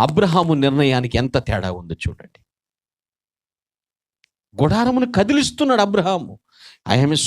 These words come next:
sojourner", నేను యాత్రికుడు, నేను ప్రయాణికుడు, నన్ను ఇట్లా ముందుకెళ్తున్నాడండి. బలిపీఠం వైపు కదిలించేస్తున్నాడు పిల్లరా.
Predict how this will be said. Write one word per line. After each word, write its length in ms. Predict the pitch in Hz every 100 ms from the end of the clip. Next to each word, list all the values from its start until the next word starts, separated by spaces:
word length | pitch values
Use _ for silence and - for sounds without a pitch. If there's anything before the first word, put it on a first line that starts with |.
| -
sojourner", 760 | 233 262 269 262 262 147 85 - - -
నేను 200 | 131 127
యాత్రికుడు, 680 | 98 104 185 - 240 240 202
నేను 240 | 170 175
ప్రయాణికుడు, 720 | - 127 190 262 285 285 302
నన్ను 240 | 269 254
ఇట్లా 240 | 240 233 214
ముందుకెళ్తున్నాడండి. 960 | 190 175 170 156 139 110 85 80 _ _ _ _ _ _ _
బలిపీఠం 640 | - 117 151 143 135 127 117
వైపు 240 | 113 113
కదిలించేస్తున్నాడు 920 | - 104 110 113 101 98 - 101 87 82
పిల్లరా. 340 | 65 58 -